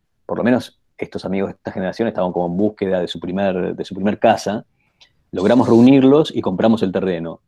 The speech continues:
Y creo que lo interesante de este proyecto, voy a volver acá, es que las lógicas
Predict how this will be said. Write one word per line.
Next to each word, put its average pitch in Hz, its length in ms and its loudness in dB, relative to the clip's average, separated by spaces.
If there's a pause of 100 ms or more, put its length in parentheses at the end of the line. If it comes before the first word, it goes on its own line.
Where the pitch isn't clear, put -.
Y - 100 -10
creo 160 280 0
que 107 500 4
lo 104 60 2
interesante 107 500 0
de 120 60 2
este 120 140 -6
proyecto, 120 760 -2
voy 98 140 -10
a 92 40 -6
volver 98 200 -4
acá, 110 340 -2 (1200)
es 110 160 -2 (100)
que 107 340 4
las 104 220 2
lógicas 117 720 2